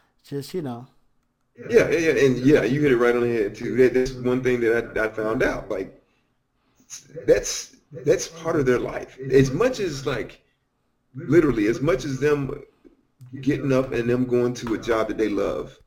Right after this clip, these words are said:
Speaker 2: or just loving their mom or their dad,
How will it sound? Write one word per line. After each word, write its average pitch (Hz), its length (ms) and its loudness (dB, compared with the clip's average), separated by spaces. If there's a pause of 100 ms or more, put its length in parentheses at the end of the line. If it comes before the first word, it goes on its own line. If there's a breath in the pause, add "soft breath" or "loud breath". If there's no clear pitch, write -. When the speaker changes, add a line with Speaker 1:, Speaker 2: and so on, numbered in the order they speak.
(460)
Speaker 2:
or 117 300 6
just 131 360 -2
loving 110 280 2
their 139 100 4
mom 156 380 -4
or 107 40 -6
their 110 120 -2
dad, 202 560 -2